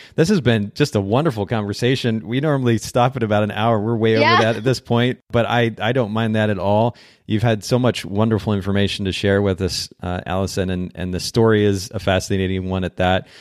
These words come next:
Speaker 1: Uh, your personality is lovely and inspiring and encouraging too. And, um, I really appreciate you making time for the Boca Podcast today. Where can our listeners, I know we, we mentioned your website and Instagram earlier, but if you'll just share with our listeners again where they can find you online, where they can follow your work and what you're up to.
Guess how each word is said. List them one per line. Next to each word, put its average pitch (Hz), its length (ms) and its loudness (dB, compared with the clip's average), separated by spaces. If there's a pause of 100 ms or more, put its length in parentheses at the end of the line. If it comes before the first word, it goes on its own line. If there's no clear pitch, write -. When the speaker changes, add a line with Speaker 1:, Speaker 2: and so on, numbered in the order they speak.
(280)
Speaker 1:
Uh, 92 60 0
your 95 160 -2
personality 98 560 0
is 92 260 -4
lovely 101 420 2
and 95 80 0
inspiring 98 640 0
and 90 160 -2
encouraging 95 640 -2
too. 98 400 2
And, 92 340 -6
um, 92 220 -2
I 98 60 0
really 117 240 4
appreciate 110 420 0
you 90 80 -2
making 92 320 -2
time 95 280 -2
for 92 380 0 (440)
the 90 80 -8
Boca 98 240 -2
Podcast 95 580 -2
today. 92 240 0
Where 117 240 0
can 139 120 -4
our 143 120 0
listeners, 110 560 0
I 113 60 0
know 123 100 2
we, 127 160 2
we 107 220 -2
mentioned 113 360 0
your 104 100 0
website 101 520 2
and 101 100 -6
Instagram 101 480 -2
earlier, 98 440 0
but 92 220 0 (360)
if - 140 -6
you'll 147 100 0
just 131 180 -2
share 107 300 2
with 104 140 0
our 101 80 2
listeners 98 340 -2
again 95 220 -2
where 95 120 2
they 101 100 2
can 90 120 -6
find 98 300 -2
you 95 80 0
online, 92 440 0
where 92 120 0
they 90 80 -2
can 85 120 -10
follow 92 240 0
your 90 140 0
work 92 260 0
and 92 100 -4
what 87 100 -4
you're 98 120 0
up 107 120 -4
to. 85 160 -8